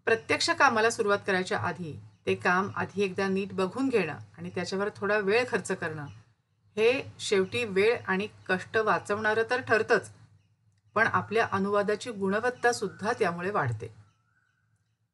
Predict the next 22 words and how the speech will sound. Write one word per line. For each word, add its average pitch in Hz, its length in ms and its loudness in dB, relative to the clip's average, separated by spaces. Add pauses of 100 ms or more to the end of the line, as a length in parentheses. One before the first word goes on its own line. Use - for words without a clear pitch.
(260)
भाषांतरासाठी 233 1200 0
आपल्याकडे 190 580 0
वेगवेगळी 185 540 -2
डॉक्युमेंट्स 185 680 -2
येतात 151 280 -6 (120)
किंवा 165 220 -12
संपूर्ण 180 520 -4
पुस्तक 214 600 0
येतं 156 300 -8 (540)
किंवा 214 240 0
एखादी 226 320 -2
फिल्म 277 340 -2
येते 190 260 0
सबटायटल्ससाठी 151 840 -4 (920)
किंवा 233 320 4
एखाद्या 220 720 0
सोशल 214 360 0
मीडिया 214 300 0
पोस्टचा 196 460 0
डेक 208 360 0
येतो 185 400 -2 (280)
लोकलायझेशनसाठी. 190 1000 0